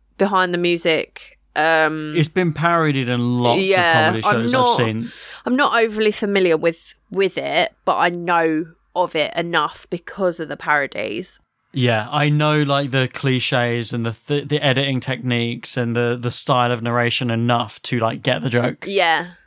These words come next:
Speaker 2: You know?
Speaker 1: And appreciate the joke as well, 'cause there's, this is a very clever episode, like, where s-, where they edit it in a certain way. So it's like Homer will say something, and then Marge will then say something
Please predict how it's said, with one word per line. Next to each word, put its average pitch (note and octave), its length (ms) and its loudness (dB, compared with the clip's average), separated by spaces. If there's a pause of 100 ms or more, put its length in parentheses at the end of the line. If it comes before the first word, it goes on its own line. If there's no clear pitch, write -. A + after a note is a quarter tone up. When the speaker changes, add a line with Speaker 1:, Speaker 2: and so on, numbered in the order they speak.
(180)
Speaker 2:
You B2 120 -4
know? A2+ 240 0 (200)
Speaker 1:
And A3 120 2
appreciate G#3 720 0
the D#3+ 80 -2
joke C#3 320 -4
as E3+ 100 -8
well, D3+ 160 2
'cause F3+ 220 -4 (380)
there's, G3+ 320 0
this A3+ 180 2
is A3 140 -4
a - 20 -2
very G#3+ 260 2
clever G3+ 340 -2
episode, F#3+ 520 -2
like, D#3 180 0
where F3 160 2
s-, - 220 -12
where F#3 240 0
they F3 200 2
edit F3+ 400 0
it E3+ 220 2
in E3+ 100 -2
a E3+ 60 -4
certain E3 340 -2
way. E3 160 2
So - 160 -6
it's - 180 -6
like D3 320 0 (100)
Homer F#3+ 340 -2
will E3 200 -6
say F3 260 0
something, - 680 -6 (600)
and F3+ 180 0
then E3 380 2 (580)
Marge F3+ 520 2
will E3+ 120 -6
then E3 220 0
say E3 240 0
something D#3 720 -4